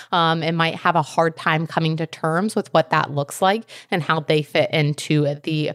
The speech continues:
picture as a whole. Um, so a few different reasons there as far as what that looks like, um, for why people might not be supportive, because it's very easy to kind of look at it, like I said, of, "Okay,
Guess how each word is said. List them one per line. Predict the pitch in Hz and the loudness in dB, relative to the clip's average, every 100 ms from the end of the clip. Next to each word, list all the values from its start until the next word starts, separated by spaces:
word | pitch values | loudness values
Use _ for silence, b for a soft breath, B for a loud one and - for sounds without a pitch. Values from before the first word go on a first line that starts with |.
| - | -8
picture | - 147 - 156 147 | -8 -6 -2 0 2
as | 151 147 | 2 0
a | 143 | -2
whole. | - - 101 196 B B B | -2 -2 0 0 B B B
Um, | 170 156 151 | 2 4 2
so | 151 147 139 | 2 0 0
a | - | -2
few | - 247 | -2 2
different | 277 247 214 180 | 4 4 2 0
reasons | 175 170 175 - | -2 0 -2 0
there | 170 165 165 | 2 2 2
as | 165 160 | -2 -4
far | - 156 156 - | 2 4 4 2
as | 156 143 | 0 0
what | 156 170 - | 0 0 2
that | 160 165 | 0 0
looks | 156 - - | -2 -2 0
like, | 160 156 B B B | 0 0 B B B
um, | 165 151 156 160 | 2 4 2 0
for | - 156 151 147 | 2 4 4 2
why | 147 165 196 | 2 2 2
people | - 202 180 175 | 0 -2 0 2
might | 156 147 - | 2 2 0
not | 196 214 | -2 0
be | 208 | -2
supportive, | - 214 233 233 262 254 | -2 -2 0 2 2 0
because | 190 180 185 165 | -6 0 2 2
it's | - 160 | 0 -6
very | 165 151 180 233 240 - | -4 2 4 4 2 -2
easy | 160 160 156 196 175 B B | -4 -2 -2 -2 -4 B B
to | - | -4
kind | 208 175 170 | -2 2 4
of | 160 160 - | 4 2 -2
look | 165 170 | 0 2
at | 185 | 2
it, | 170 170 | 0 2
like | 160 | 0
I | 165 | 0
said, | 156 - 151 151 - | 0 0 2 0 0
of, | 160 151 - B B | 2 2 -2 B B
"Okay, | 202 208 202 160 151 | 4 4 2 0 2